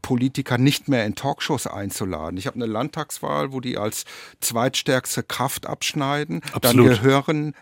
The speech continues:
Speaker 1: dann gehören
Speaker 2: Mhm.
Speaker 1: die da rein, die sitzen in sämtlichen Landtagen,
Speaker 2: Ausschüssen, klar,
Speaker 1: mit,
Speaker 2: ja.
Speaker 1: mit Ausnahme Schleswig-Holsteins. Insofern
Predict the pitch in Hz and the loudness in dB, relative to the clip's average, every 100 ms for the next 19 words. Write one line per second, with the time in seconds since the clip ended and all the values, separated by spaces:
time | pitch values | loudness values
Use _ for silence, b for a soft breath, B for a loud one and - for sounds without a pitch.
0 | - 95 107 110 139 104 110 131 110 107 | -4 -2 0 2 4 6 4 4 2 4
1 | 110 143 147 127 127 - 147 131 117 123 | 2 2 0 -2 -4 -4 -2 0 2 0
2 | - 135 - 123 117 - 110 101 117 110 | 0 -6 -2 0 0 -2 0 4 4 4
3 | 147 139 110 104 104 - 120 123 - 113 | 4 4 4 2 -2 2 4 4 2 2
4 | 131 - 123 139 - 143 135 139 135 B | 2 0 0 0 2 2 4 2 0 B
5 | B - 131 - 131 - 113 113 127 - | B 0 0 0 -6 -6 -2 2 2 0
6 | 147 147 147 - 113 113 - 127 135 151 | 0 0 0 -4 -4 -4 0 2 2 0